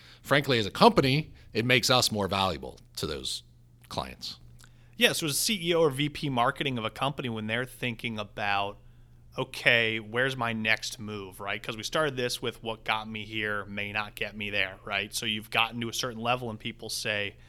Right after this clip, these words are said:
Speaker 2: "Wow, that company's really done something." Um, but as a C E O or the marketing leader, you've got a little bit of vision for what that next something is. Um, we talked about kinda that positioning and that, but, but how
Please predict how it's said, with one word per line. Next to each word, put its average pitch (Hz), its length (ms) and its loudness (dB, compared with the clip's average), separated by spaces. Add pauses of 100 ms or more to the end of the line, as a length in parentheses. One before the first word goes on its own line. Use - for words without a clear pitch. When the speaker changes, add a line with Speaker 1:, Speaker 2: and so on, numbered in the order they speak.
(160)
Speaker 2:
"Wow, 175 200 4
that 117 200 -2
company's 120 420 -6
really 104 200 -6
done 101 280 -6
something." - 480 -14 (380)
Um, 98 260 -6
but 113 100 -8
as 113 140 -6
a 107 60 -6
C 110 360 -6
E 107 40 -2
O 107 160 0
or 113 100 -4
the 107 60 -6
marketing 107 460 -6
leader, 104 420 -6 (420)
you've 131 380 -2
got 147 160 8
a 135 60 8
little 131 180 4
bit 127 160 2
of 113 80 -4
vision 117 320 -2
for 110 100 -8
what 107 160 -4
that 104 140 -6
next 101 280 -6
something 107 500 -8
is. 95 520 -8 (460)
Um, 101 340 -6 (120)
we 120 80 -4
talked - 280 2
about 117 260 0
kinda 117 180 2
that 104 140 0
positioning 117 520 -4
and 110 80 -6
that, 110 140 -8
but, 110 200 -8 (320)
but 127 180 -2
how 160 600 4